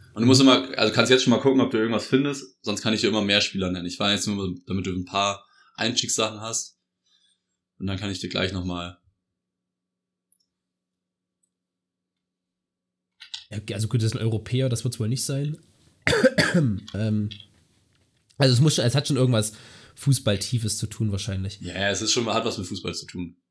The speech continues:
Speaker 1: Oder? Ja,
Speaker 2: Ähm,
Speaker 1: in diesem Fall schon.
Speaker 2: die könnten, ah, nee, da war nie.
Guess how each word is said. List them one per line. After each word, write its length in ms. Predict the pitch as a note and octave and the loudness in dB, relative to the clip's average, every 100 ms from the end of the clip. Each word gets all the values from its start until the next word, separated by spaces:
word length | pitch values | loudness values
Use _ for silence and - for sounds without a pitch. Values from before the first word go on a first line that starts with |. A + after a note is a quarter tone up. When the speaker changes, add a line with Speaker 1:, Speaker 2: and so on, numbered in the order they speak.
| _ | _
Speaker 1:
Oder? 380 | G#2+ A2 - - _ _ | 2 2 0 -8 _ _
Ja, 240 | G2 F#2+ | -6 -2
Speaker 2:
Ähm, 600 | A2+ A2 G#2+ G#2 G2+ F#2+ D#2+ | 0 2 0 0 -4 -4 -6
Speaker 1:
in 40 | |
diesem 200 | G2+ F#2+ | -6 -4
Fall 140 | F#2 | -4
schon. 260 | - F2 D#2+ | -4 -6 -8
Speaker 2:
die 200 | A#2+ - _ _ _ _ _ _ _ _ _ _ _ _ _ - | -10 -10 _ _ _ _ _ _ _ _ _ _ _ _ _ -18
könnten, 960 | - A#2+ A2+ C3+ D#3 - - C3 B2+ - _ _ _ - - - - _ _ _ - - _ _ _ _ _ _ _ _ _ _ _ _ _ _ _ _ _ | -14 -4 -2 0 -2 -4 -2 -2 -2 -6 _ _ _ -20 -20 -20 -20 _ _ _ -20 -20 _ _ _ _ _ _ _ _ _ _ _ _ _ _ _ _ _
ah, 160 | G#2 G#2 | -8 -6
nee, 220 | G#2+ G#2+ | -4 -4
da 180 | G2 G#2 | -4 -6
war 100 | G#2 | -4
nie. 200 | G#2+ | -4